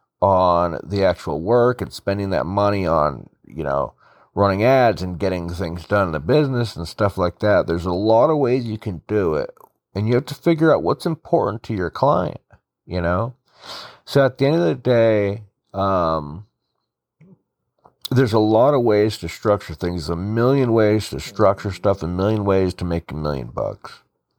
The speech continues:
But at the end of the day, you know, just, you know, eh, what I want to impress upon you is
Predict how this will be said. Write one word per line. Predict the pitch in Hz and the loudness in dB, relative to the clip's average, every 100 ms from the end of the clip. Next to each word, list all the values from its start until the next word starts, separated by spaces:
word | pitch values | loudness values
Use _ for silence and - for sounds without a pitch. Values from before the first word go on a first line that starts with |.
| _ _ _ _ _ _ _ _ | _ _ _ _ _ _ _ _
But | 82 80 | 2 2
at | - | 0
the | |
end | 90 | 0
of | 90 | 2
the | 85 | 0
day, | 80 87 85 82 76 80 - _ | 2 2 4 2 0 -4 -10 _
you | - 69 | -12 -8
know, | 71 67 67 - _ _ 123 | -4 -4 -6 -12 _ _ -16
just, | 85 85 80 - - - - _ _ _ _ _ _ - | -2 0 0 -2 -12 -18 -20 _ _ _ _ _ _ -4
you | 92 | 0
know, | 73 67 50 _ | 2 0 -2 _
eh, | 80 57 60 65 _ _ _ _ | -4 -4 -10 -20 _ _ _ _
what | 151 123 120 | 0 2 4
I | 127 | 4
want | 147 143 | 4 2
to | - | 0
impress | 101 - 120 113 | -2 2 2 2
upon | 104 - 110 98 92 | -4 -4 0 0 -2
you | 87 85 80 73 | -2 -2 0 0
is | 71 73 | -2 -6